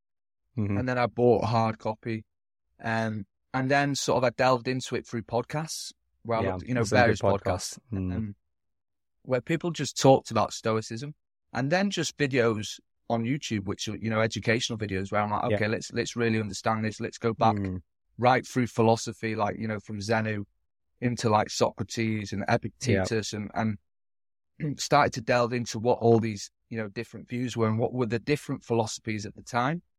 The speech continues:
Speaker 1: Mm.
Speaker 2: Um, it's just the one philosophy that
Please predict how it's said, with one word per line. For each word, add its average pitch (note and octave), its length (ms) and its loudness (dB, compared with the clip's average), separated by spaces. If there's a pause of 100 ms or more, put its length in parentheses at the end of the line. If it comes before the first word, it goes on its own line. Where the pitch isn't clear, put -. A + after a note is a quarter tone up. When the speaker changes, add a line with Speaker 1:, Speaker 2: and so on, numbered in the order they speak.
(460)
Speaker 1:
Mm. A2 360 4
Speaker 2:
Um, A#2+ 360 2 (960)
it's C3 180 4
just - 300 2
the C3+ 80 4
one B2+ 260 4
philosophy A#2 680 0
that G#2+ 120 -6